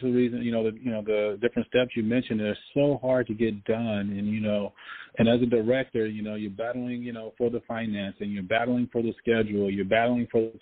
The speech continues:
talent that you want. And then when you get on set, you're really there to protect, you know, your actors and protect the set and protect those moments, but al-, and also, you know, um, continue to make sure you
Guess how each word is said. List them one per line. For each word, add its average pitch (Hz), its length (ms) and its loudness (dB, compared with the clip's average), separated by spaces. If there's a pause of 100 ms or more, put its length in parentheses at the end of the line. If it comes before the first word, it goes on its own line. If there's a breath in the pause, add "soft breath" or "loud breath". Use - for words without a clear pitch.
talent 120 300 0
that 98 240 -2
you 98 120 -6
want. 98 300 -6 (460 loud breath)
And 113 200 4
then 123 280 6
when 117 100 2
you 110 100 0
get 131 120 4
on 120 160 0 (100)
set, 131 260 -2
you're 110 200 -2
really 120 260 0
there 113 220 0
to 104 80 -4
protect, - 560 -6 (100)
you 117 140 0
know, 104 180 2
your 104 260 2
actors 117 440 2
and 92 100 -2
protect 110 380 -2
the 101 80 -2 (120)
set 117 220 4
and 101 140 -6
protect 110 360 -4
those 107 200 -2
moments, 110 580 -2
but 98 100 2
al-, 104 200 6
and 107 100 -2
also, 110 380 0
you 117 140 2
know, 101 360 2
um, 101 340 -4 (280)
continue 110 360 4
to 107 80 4
make 107 300 6
sure 110 160 4
you 104 340 6